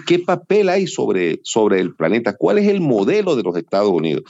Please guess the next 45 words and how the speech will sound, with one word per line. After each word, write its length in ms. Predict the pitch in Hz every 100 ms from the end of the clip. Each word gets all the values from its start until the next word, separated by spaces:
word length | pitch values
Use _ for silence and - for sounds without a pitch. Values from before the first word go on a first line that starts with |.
| - - - _
O 0 |
sea, 160 | 113 113
la, 120 | -
la 180 | 92 92
Casa 300 | 120 - 131
Blanca, 340 | 101 151 156
el 120 | 110
Pentágono, 640 | - 85 78 131 160 127 98
la 160 | 85 78
cia, 380 | - 156 175
el 80 | 104
F 260 | 110 117 135
B 140 | 107
I, 340 | 117 185 160 - _ _
to-, 180 | - -
todas 300 | 139 185 165
sus 140 | 131
fuerzas 280 | 147 160 165
militares 480 | 147 117 - - 82 -
po-, 200 | - - -
podrían 480 | 107 110 180 196
pararse 400 | - 123 170 175
un 140 | 170 165
mo-, 160 | 147
las 120 | 117 110
que 140 | 120
controlan 440 | - 113 127 143
el 120 | 165 -
cuarenta 540 | 117 120 151 160 151
por 160 | 113 98
ciento 480 | 147 156 147 156 - - -
del 320 | - 131 135
petróleo 920 | 131 - 131 131 - 180 220 208 190 -
que 160 | 127
entra 240 | 139 139 147
diariamente 640 | 147 135 135 143 135 143
a, 160 | - 104 -
a, 120 | 92
a 200 | - 95
lo-, 140 | 92
a 140 | - 95
los 160 | 95
Estados 340 | 90 - 113 147
Unidos. 460 | 123 110 165 160 - - - _
Eh, 220 | - -